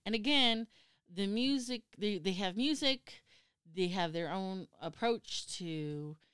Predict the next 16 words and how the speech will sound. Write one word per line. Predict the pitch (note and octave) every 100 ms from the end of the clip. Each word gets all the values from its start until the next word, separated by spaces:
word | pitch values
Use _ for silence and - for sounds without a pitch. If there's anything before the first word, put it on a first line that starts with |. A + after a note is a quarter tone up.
| _ _ _ _ _ _ -
to | F#3 E3
their, | D3+ D#3+ C#3 - _ -
their | D#3 C#3+
foods. | - E4 E4 C#4 - - - -
But | - B3+
one | A#3 F#4
of | C#5 C5
the |
things | D4+ B3+ G#3+
I | F#3 - -
think | - C4+ D4+ -
I | F#3
was | F#3 F3+
kinda | - - B3+ D4 D#4+
disappointed | B3 A3+ F#3+ - G3+ F#3 D#3+ D#3 - _ _ _ _ -
was | F#3 F3+ F3 E3 -